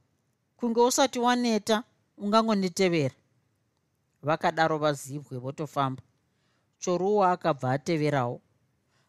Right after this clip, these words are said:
Vaviri ava vakafamba vachiita sevaikwira mukati. Chinguvana vainge vava paiva nenyama yechimukuyu yainge yakaita zvokurembedzwa pamitariro yemipasa.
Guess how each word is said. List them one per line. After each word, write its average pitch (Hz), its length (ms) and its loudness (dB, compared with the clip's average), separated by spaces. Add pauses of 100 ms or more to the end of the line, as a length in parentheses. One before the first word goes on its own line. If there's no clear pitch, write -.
Vaviri 180 460 2
ava 196 220 2
vakafamba 190 720 0
vachiita 185 560 0
sevaikwira 170 640 0
mukati. 160 520 -4 (640)
Chinguvana 202 880 0
vainge 190 420 2
vava 180 260 2
paiva 170 480 0
nenyama 175 760 0
yechimukuyu 165 920 -6 (440)
yainge 175 400 2
yakaita 175 540 2
zvokurembedzwa 147 1000 -4
pamitariro 156 880 -2
yemipasa. 151 720 -2